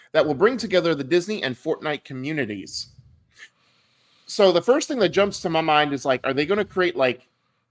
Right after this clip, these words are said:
a, like, the new map in Fortnite, or, or a new map in Fortnite? Will that be just completely, like, a Disney World theme?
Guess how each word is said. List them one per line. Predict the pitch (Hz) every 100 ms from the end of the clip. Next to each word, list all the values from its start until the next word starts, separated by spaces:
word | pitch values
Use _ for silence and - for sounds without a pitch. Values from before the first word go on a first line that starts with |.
| _ 151
a, | 147 139
like, | 107 139 139
the | 143
new | 165
map | 175 165 165
in | 165 139
Fortnite, | - 165 151 165 165 - -
or, | 147 139 -
or | 151 143
a | 156 165
new | 170
map | 165 160 -
in | 143
Fortnite? | 156 - 147 127
Will | 131
that | 147 151
be | 151
just | 135 -
completely, | 131 151 131
like, | 127 120
a | 113
Disney | 127 127 135
World | 135 135 135
theme? | 139 139 143